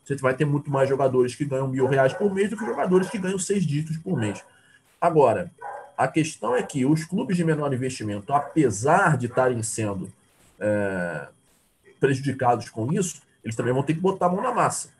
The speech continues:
Porque a gente sabe que aqui na primeira divisão do Rio tem muito clube que se escorou em cota de T V a vida inteira, e a cota de T V é rechonchuda que os clubes ganham aqui no Rio, na Série A,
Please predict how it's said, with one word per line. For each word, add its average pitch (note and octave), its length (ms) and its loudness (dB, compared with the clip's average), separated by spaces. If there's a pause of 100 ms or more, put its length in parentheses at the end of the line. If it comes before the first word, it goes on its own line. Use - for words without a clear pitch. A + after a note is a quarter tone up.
(180)
Porque F#2+ 180 -4
a A2 40 2
gente B2 160 -4
sabe - 260 2
que - 80 -2
aqui B2 160 -4
na B2+ 100 -2
primeira A#2+ 340 -2
divisão A2+ 320 0
do G#2+ 80 0
Rio D#3+ 360 2 (260)
tem B2 120 -2
muito D3 320 2
clube D#3+ 440 2 (200)
que C#3 100 -2
se C3+ 140 -4
escorou C3+ 400 4
em - 60 -2
cota F#3 320 0
de E3 100 2
T D#3+ 180 2
V C3 180 2
a B2 40 8
vida B2+ 240 -2
inteira, D#3+ 480 -2 (560)
e C3+ 100 2
a C3 80 6
cota B2+ 260 2
de A#2+ 80 -4
T A#2+ 120 0
V A#2+ 240 -2 (800)
é B2 100 0
rechonchuda D3+ 960 2
que B2+ 100 -8
os A2+ 100 -6
clubes B2+ 280 -4
ganham B2 300 0
aqui A2 160 -6
no A2+ 80 -2
Rio, A#2 320 -2
na A2+ 120 -2
Série A2 300 -2
A, C#3+ 280 0